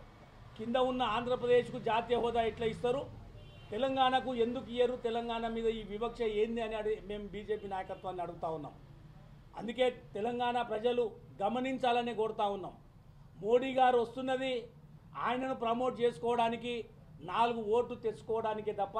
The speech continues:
తెలంగాణకు, తెలంగాణ ప్రజానీకానికి ఏదో చేయాలన్న ఆలోచన కాదు. మోడీ గారి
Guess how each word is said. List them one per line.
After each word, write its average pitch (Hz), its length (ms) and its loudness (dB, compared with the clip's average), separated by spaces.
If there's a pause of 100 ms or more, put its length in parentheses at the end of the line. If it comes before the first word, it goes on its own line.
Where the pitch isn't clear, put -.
(580)
తెలంగాణకు, 233 640 0
తెలంగాణ 220 440 -4
ప్రజానీకానికి 208 840 -4 (480)
ఏదో 208 200 0 (120)
చేయాలన్న 202 440 0
ఆలోచన 180 380 -6
కాదు. 165 240 -4 (560)
మోడీ 240 260 0
గారి 247 300 4